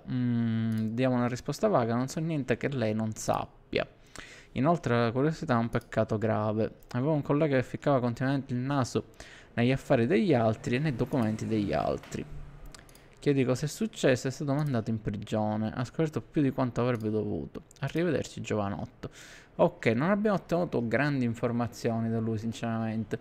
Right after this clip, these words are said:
Quindi vediamo cosa mi dice la direttiva. Parla con la moglie di Skinner. Ok. Skimmer, insomma, come si pronuncia. Allora, vediamo un po'. Ovviamente non entro, perché, eh, ci sono loro dentro.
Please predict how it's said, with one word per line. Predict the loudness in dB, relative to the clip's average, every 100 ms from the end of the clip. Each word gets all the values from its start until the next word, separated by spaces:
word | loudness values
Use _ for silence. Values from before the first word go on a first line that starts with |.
| -4
Quindi | 0 2 4
vediamo | 4 4
cosa | 2 2
mi | 0
dice | 2 2
la | 2
direttiva. | 2 2 2 2
Parla | 2 2 2
con | 0 0 0 0
la | 0 0
moglie | 2 2 2 2
di | 0 0
Skinner. | -6 -6 -2 0 0 0 -2 -2
Ok. | 0 4 4 2 -2 -4 0 2 4 2 -2 -10 -14 -16 -18 -20 -20 -18
Skimmer, | -8 0 2 4 2 2 2 2
insomma, | -2 -4 -2
come | -2
si | -2
pronuncia. | -4 -2 -2 -2 -4 -8 -16 -20 -18 -18 -20 -14 -2
Allora, | 2 4 4 4 4 4 4 4
vediamo | 4 2 2 4
un | 2 0
po'. | 0 4 4 2 -2
Ovviamente | 0 2 2 4
non | 4 4
entro, | 4 4 0 0 2 2
perché, | 0 -8 -6 -6 -6
eh, | -6 -8 -12 -18
ci | -10
sono | -4 -2
loro | 0 0
dentro. | 0 -2 -2 -6 -4 -4